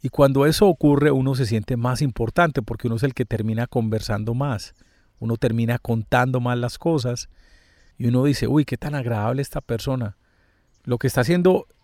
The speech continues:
esta persona que hace preguntas es haciéndote sentir especial porque te ha dejado hablar. En cambio, acuérdense de esas personas que arrancan un cuento y no lo sueltan y no te dejan decir nada.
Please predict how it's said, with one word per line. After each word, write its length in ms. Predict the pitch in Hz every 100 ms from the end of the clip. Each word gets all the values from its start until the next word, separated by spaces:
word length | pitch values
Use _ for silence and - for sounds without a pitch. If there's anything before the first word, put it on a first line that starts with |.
| _ _
esta 200 | - 185
persona 280 | - 127 151
que 120 | 151
hace 120 | 139
preguntas 540 | 147 147 127 123 151 131
es 300 | 120 - - _ _ _ _
haciéndote 600 | - 101 120 107 127 147
sentir 320 | 110 98 104
especial 640 | 110 - 139 156 127 175 - _ _
porque 280 | 120 - 110
te 140 | -
ha 60 | 98
dejado 320 | 104 110 127
hablar. 420 | 139 180 254 - - _ _ _ _ _ _
En 100 | -
cambio, 260 | 131 147 147
acuérdense 440 | - 160 160 151
de 60 | 131
esas 220 | 120 156
personas 640 | - 123 127 123 143 - -
que 100 | 123
arrancan 480 | 113 123 139 160 160
un 140 | 156
cuento 680 | - 160 151 143 - 156 156
y 160 | 143 135
no 380 | 139 151 202
lo 200 | 220 214
sueltan 880 | 190 202 190 175 175 156 180 170 170
y 80 | 180
no 320 | 175 190 196
te 120 | -
dejan 300 | 185 170 165
decir 320 | 151 135 151 147
nada. 460 | 165 160 160 165